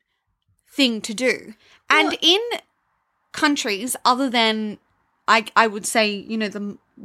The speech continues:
Speaker 1: what would we call, like, our, like, countries like us, like Australia?
Speaker 2: Uh,
Speaker 1: What do you call them?
Speaker 2: Western
Speaker 1: Western.
Speaker 2: culture.
Speaker 1: Where
Speaker 2: Yeah,
Speaker 1: in
Speaker 2: Western
Speaker 1: Western
Speaker 2: culture.
Speaker 1: culture, like, death is really not talked about.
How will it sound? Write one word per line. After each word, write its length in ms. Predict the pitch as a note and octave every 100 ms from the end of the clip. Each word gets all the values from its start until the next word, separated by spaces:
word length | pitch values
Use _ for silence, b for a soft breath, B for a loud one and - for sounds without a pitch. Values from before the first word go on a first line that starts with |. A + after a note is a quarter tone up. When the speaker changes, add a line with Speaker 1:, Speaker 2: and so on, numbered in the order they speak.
| G3+ -
Speaker 1:
what 220 | G#3+ A#3
would 120 | A3
we 100 | A3
call, 580 | A3 A#3 G#3 G3 G3+ A3 - _ _
like, 180 | A3 -
our, 280 | F#3 F#3+ - A#3+
like, 120 | A3+
countries 380 | A#3 G#3+ A3+ F#3
like 140 | -
us, 400 | D#3+ - - - -
like 140 | A#3
Australia? 600 | A#3 - F#3+ F3+ A2+ G#3+ _ _ _ _ _ _ b b b b b b b _ -
Speaker 2:
Uh, 760 | A#3 A3 G#3 G#3 G3+ G3 G3+
Speaker 1:
What 80 | -
do 60 | D#4
you 60 |
call 200 | A3 A#3
them? 200 | A#3 D#4 A3
Speaker 2:
Western 560 | C#4+ - F#3+ F3 E3+
Speaker 1:
Western. 420 | C4+ D4+ - G3+ -
Speaker 2:
culture. 480 | A3+ F#3 - F#3+ C3+
Speaker 1:
Where 120 | D4+
Speaker 2:
Yeah, 80 | D#4
Speaker 1:
in 60 | F#4+
Speaker 2:
Western 100 | D4+
Speaker 1:
Western 320 | E4 - F#4
Speaker 2:
culture. 40 | - C#4
Speaker 1:
culture, 140 | C4+ A3+
like, 220 | F#3+ -
death 280 | A3+ B3 D4+
is 220 | C#4+ C#4
really 520 | A3 B3 A3+ A3+ A3 - _ _ _ _ _ _ _ _ _ _
not 300 | B3 B3 -
talked 260 | - G3 -
about. 220 | -